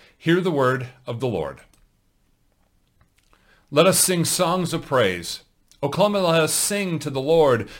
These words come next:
Let us make a joyful noise to the rock of our salvation. Let us come into his presence with thanksgiving.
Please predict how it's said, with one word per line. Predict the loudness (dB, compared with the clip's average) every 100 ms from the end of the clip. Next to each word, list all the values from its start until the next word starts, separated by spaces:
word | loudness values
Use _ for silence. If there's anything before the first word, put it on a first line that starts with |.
| 0
Let | 0
us | 2
make | 0 -2 -2 -8
a |
joyful | -4 -2 -2 -2 -4
noise | -2 0 0 -2 -4
to |
the | -6
rock | -2 0 -2
of | -2
our | -2 -2
salvation. | -4 -2 -4 -6 -10 -12 -16 -20 -2
Let | 0
us | 0
come | 0 0 0 -2
into | -2
his | -2 -2
presence | -4 -2 0 -2 -4
with | -4
thanksgiving. | -2 -4 -6 -4 -2 -2 -4